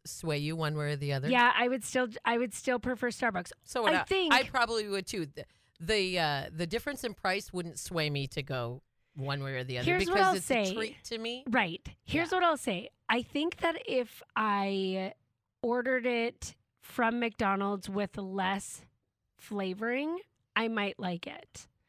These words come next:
Speaker 2: So when I order McDonald's iced coffees, which you guys, you
Speaker 1: Oh.
Speaker 2: can get a large iced coffee with creamer and it is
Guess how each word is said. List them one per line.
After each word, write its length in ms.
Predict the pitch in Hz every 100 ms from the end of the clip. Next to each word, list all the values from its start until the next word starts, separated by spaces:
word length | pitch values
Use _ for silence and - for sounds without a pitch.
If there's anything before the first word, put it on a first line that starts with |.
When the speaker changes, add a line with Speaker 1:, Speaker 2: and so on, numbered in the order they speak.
| _ - -
Speaker 2:
So 300 | - 262 247
when 180 | 233 240
I 180 | 233 269
order 320 | 262 233 233
McDonald's 520 | 226 202 202 202 190 -
iced 260 | 190 -
coffees, 440 | - 226 - 254 - -
which 240 | 220 -
you 80 | 226
guys, 440 | 196 165 170 - - - _
you 140 | 233 226
Speaker 1:
Oh. 20 |
Speaker 2:
can 140 | 294
get 140 | 269 247
a 80 | 202
large 400 | 196 202 202 220
iced 200 | 208 -
coffee 540 | 190 180 208 220 226 - - -
with 220 | 214 214
creamer 600 | - - 220 214 220 226 233 -
and 160 | 214
it 100 | 208
is 260 | 202 202 180